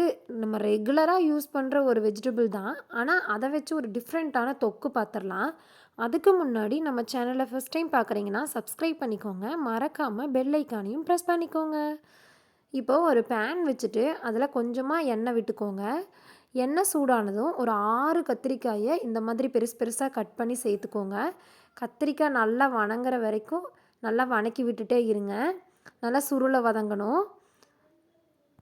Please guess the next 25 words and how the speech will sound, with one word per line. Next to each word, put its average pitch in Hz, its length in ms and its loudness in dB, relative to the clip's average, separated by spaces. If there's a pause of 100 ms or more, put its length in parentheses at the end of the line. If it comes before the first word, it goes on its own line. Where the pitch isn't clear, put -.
(540)
இந்த 269 180 8
ரெசிபியை 254 760 8
முள்ளு 277 320 4
கத்திரிக்காய் 269 480 2
வச்சும் 247 300 -2
செய்யலாங்க. 220 420 0 (520)
நான் 247 300 6
வந்து 320 220 2
இன்னைக்கு 277 320 0 (100)
நம்மளோட 233 380 2
நார்மல் 262 500 4
கத்திரிக்காய் 226 460 0
தான் 233 160 0
எடுத்திருக்கேன். 208 560 -2 (1000)
இப்போ 269 160 4
பார்த்தீங்கன்னா, 285 520 2
நல்லா 269 300 4
வதங்கிருச்சு. 233 720 2 (400)
இதை 262 180 0
வந்து 269 220 2
ஒரு 294 140 6
தட்டுக்கு 254 360 0
மாத்திக்கோங்க. 220 600 -2
இது 311 220 2
அப்படியே 226 280 2